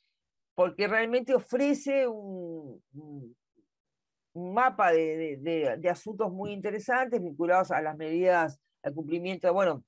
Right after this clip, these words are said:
perfiles sociodemográficos, cumplimiento de las medidas de distanciamiento físico sostenido y otras medidas no farmacológicas utilizadas por los gobiernos durante el periodo de la pandemia, eh, relaciones de pareja y familia, comportamiento sexual, acceso a condones y métodos anticonceptivos,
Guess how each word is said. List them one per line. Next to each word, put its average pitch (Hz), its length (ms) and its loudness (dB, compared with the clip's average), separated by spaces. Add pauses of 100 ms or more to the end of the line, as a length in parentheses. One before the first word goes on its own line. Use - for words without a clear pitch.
perfiles 160 340 -4
sociodemográficos, 175 800 -2
cumplimiento 160 440 -6
de 160 40 0
las 156 140 -2
medidas 165 220 2
de 156 80 0
distanciamiento 151 580 -10
físico 151 300 -14
sostenido 190 840 -2 (260)
y 165 100 2
otras 190 220 0
medidas 165 320 2
no 185 220 -4
farmacológicas 160 800 -2
utilizadas 147 640 0
por 143 140 -2
los 165 260 -2
gobiernos 165 500 0
durante 135 520 -8
el 139 100 -10
periodo 160 280 0
de 156 60 2
la 160 100 0
pandemia, 202 640 -2 (640)
eh, 196 460 4
relaciones 190 440 0
de 185 100 0
pareja 180 560 0
y 170 100 -10
familia, 214 600 0
comportamiento 170 500 -2
sexual, 190 380 -2
acceso 180 340 -2
a 160 80 -2
condones 165 460 -2
y 151 40 -10
métodos 156 360 -4
anticonceptivos, 165 880 -4